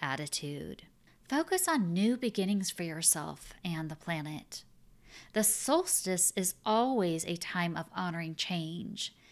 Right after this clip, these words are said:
This solstice is just before the new moon and the solar eclipse, giving an extra infusion of power. Watch any negative feelings or resentment or anger, and be aware of the tendency to blame and to feel victimized.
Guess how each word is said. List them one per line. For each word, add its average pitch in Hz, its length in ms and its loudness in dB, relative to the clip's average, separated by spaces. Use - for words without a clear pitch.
This 302 160 2
solstice 175 800 2
is 185 220 2
just - 420 2
before 190 320 0
the 175 100 -2
new 165 160 0
moon 165 380 0
and 208 320 2
the 175 80 -2
solar 165 300 0
eclipse, - 480 0
giving 170 280 0
an 160 140 -4
extra 247 480 2
infusion 156 580 -4
of 156 120 -8
power. 156 540 -4
Watch 220 380 2
any 294 220 4
negative 214 420 4
feelings 185 560 2
or 190 160 0
resentment 170 800 2
or 185 180 -4
anger, 156 640 -2
and 190 160 4
be 240 140 2
aware 262 480 2
of 190 160 0
the 208 80 4
tendency 196 460 2
to 175 100 2
blame 165 640 2
and 180 140 2
to 165 80 2
feel 165 260 -2
victimized. 151 920 -2